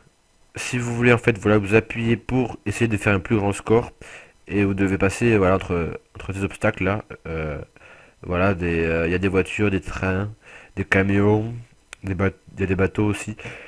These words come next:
Voilà, il y a un petit peu de tout et vous avez des pièces en haut à droite, comme vous avez vu, j'ai soixante-dix pièces. Et avec ces pièces, vous pouvez acheter des différents personnages, il me semble. Donc voilà, mon meilleur score, je sais plus combien c'est, je vais vous le dire ça juste après. Donc on va essayer de, voilà, de faire un bon score. On va essayer.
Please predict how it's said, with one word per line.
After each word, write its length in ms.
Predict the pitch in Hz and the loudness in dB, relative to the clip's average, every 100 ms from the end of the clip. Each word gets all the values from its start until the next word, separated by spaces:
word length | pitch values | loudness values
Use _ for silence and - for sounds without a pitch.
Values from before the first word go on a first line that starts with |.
| - - _ _ _ _ | -20 -20 _ _ _ _
Voilà, 160 | - 110 | 4 6
il 60 | 107 | 8
y 40 | |
a 40 | |
un 60 | 107 | 6
petit 160 | 107 - | 2 -6
peu 80 | 101 | -8
de 60 | - | 0
tout 220 | 120 135 - | 2 2 2
et 60 | |
vous 120 | 113 | 2
avez 100 | 117 | 4
des 120 | 110 110 | 4 4
pièces 260 | 131 120 | 2 4
en 100 | 123 | 4
haut 60 | 110 | 6
à 60 | |
droite, 220 | 101 104 - | 6 4 4
comme 120 | 110 | 2
vous 140 | 98 | 4
avez 80 | 101 | 4
vu, 100 | 98 | 4
j'ai 140 | 110 | 0
soixante-dix 400 | 92 101 110 101 | -2 -4 -4 -4
pièces. 340 | 92 113 127 - _ _ _ | 0 2 2 -2 _ _ _
Et 60 | 104 | -2
avec 120 | 98 | 0
ces 120 | 101 | 0
pièces, 160 | 117 113 | 2 0
vous 100 | 104 | -2
pouvez 220 | 92 92 | 0 0
acheter 220 | 90 107 | 0 0
des 260 | 92 90 87 | 0 0 0
différents 440 | 90 - 95 95 | -4 -4 -4 -4
personnages, 420 | 92 92 98 101 | -4 -2 0 0
il 80 | 95 | 0
me 100 | 85 | -6
semble. 280 | - 78 73 - - - - | -8 -10 -12 -16 -18 -18 -8
Donc 100 | 98 | 0
voilà, 160 | 101 101 | 4 4
mon 180 | 107 | 4
meilleur 300 | 101 113 110 | 2 4 2
score, 180 | - 120 | 2 -2
je 80 | 110 | -2
sais 80 | 104 | -6
plus 120 | 117 | -2
combien 160 | 117 104 | 0 0
c'est, 100 | 127 | -2
je 60 | |
vais 40 | 117 | -4
vous 60 | |
le 60 | 95 | -4
dire 140 | 95 | -4
ça 220 | - 95 | -2 0
juste 180 | 90 - | -2 -2
après. 280 | 92 110 117 _ _ _ _ - | -2 -2 -4 _ _ _ _ -10
Donc 200 | 95 95 | -8 -4
on 80 | |
va 160 | 92 90 | 0 0
essayer 240 | 90 - | 0 -2
de, 80 | 98 | 0
voilà, 160 | 87 82 | 0 0
de 60 | |
faire 180 | 80 82 | -2 -4
un 40 | 85 | -2
bon 180 | 90 | -2
score. 400 | 95 - 127 143 - _ _ _ _ _ _ _ - - - - - - - - - | -4 0 0 0 -8 _ _ _ _ _ _ _ -20 -20 -20 -16 -12 -12 -14 -20 -10
On 100 | 85 | -6
va 80 | 85 | -6
essayer. 540 | - 87 87 90 82 | -6 -4 -2 -2 -4